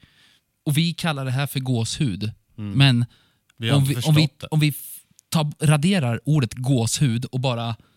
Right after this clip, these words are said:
Speaker 1: så här, kollar på våran arm när vi får gås-, äh, när, när liksom bara huden helt plötsligt blir knottrig, håret reser sig upp och man bara får en rysning i hela kroppen
Speaker 2: Mm.
Speaker 1: när just någonting händer som vi blir...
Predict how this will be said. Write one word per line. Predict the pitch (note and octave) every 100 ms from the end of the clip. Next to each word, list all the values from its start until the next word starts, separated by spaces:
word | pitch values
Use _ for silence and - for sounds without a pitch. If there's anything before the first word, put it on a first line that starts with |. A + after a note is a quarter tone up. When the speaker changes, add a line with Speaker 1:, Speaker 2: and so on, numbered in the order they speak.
| _ -
Speaker 1:
så | -
här, | G#2+
kollar | - D#3+ C3+ C#3+
på | E3+ D3
våran | A#2+ -
arm | C#3+ A2+ B2 D3
när | B2
vi | A2+
får | A2 E3 E3
gås-, | B2+ B2 G#2+ - A#2+ -
äh, | A#2
när, | A#2+ B2+
när | A#2+ A#2+
liksom | A#2+ C3 A#2
bara | A#2 - _ _ _
huden | - F3+ E3+ C3
helt | C3+ F#3
plötsligt | - A#2 - C3+
blir | - A#2 - -
knottrig, | - C3 - _ A#2+ F#3+ F#3 - _ _ _
håret | - D3+ D3 A2+
reser | A#2 F3+ F3+ F3+
sig | -
upp | E3+ E3 - - _ -
och | - - - -
man | D3
bara | C3+
får | C3
en | B2
rysning | B2+ D#3 C3 - E3 D3+
i |
hela | A#2
kroppen | A#2 D3 D3+ - G#2 A#2 - _ _ -
Speaker 2:
Mm. | F2+ D#2+ - -
Speaker 1:
när | C3 C3 A#2 A#2 - _ _ _ _
just | - A#2+ A#2+ - -
någonting | A#2 A2+ A2+ - A2+ A2+
händer | C3 C#3+ B2+ A2+ A2+
som | - A#2
vi | A#2
blir... | G#2+ A#2 A2+ A2